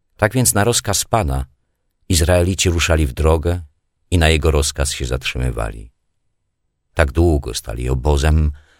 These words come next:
dopóki obłok utrzymywał się nad świętym mieszkaniem. Nawet gdy obłok przez długi czas był nad świętym mieszkaniem, Izraelici, wierni poleceniu Pana,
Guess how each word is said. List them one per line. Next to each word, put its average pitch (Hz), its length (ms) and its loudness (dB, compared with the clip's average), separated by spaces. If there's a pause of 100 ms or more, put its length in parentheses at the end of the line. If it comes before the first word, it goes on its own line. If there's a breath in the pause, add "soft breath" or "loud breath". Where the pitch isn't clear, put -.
(160 soft breath)
dopóki - 420 -2
obłok 87 500 0
utrzymywał 80 640 0
się 85 100 -4
nad 73 200 0
świętym 64 560 -4
mieszkaniem. 57 720 -8 (720)
Nawet 107 280 0
gdy 92 220 -2
obłok 98 640 0
przez 80 240 0
długi 85 380 2
czas 78 280 0
był 60 200 -4
nad 55 180 -4
świętym 64 560 -4
mieszkaniem, 67 680 -2 (540)
Izraelici, 76 840 2
wierni 67 420 0
poleceniu 65 540 -4
Pana, 69 340 -2